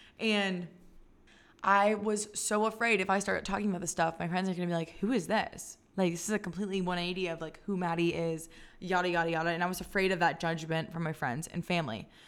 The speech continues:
So my ceiling, that thought was, "I can't make a TikTok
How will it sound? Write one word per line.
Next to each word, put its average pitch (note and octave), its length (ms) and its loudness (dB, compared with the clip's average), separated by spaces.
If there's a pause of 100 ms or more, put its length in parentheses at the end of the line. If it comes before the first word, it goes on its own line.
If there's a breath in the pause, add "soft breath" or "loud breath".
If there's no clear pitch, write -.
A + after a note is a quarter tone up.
(160 loud breath)
So G#3 200 -2
my G3+ 200 2
ceiling, B3 420 -2
that F#3 180 0
thought A3 240 6
was, F3 280 0 (420 loud breath)
"I A3+ 360 4 (100)
can't A#3+ 340 0
make G#3 240 2
a F3 140 0
TikTok E3+ 720 -4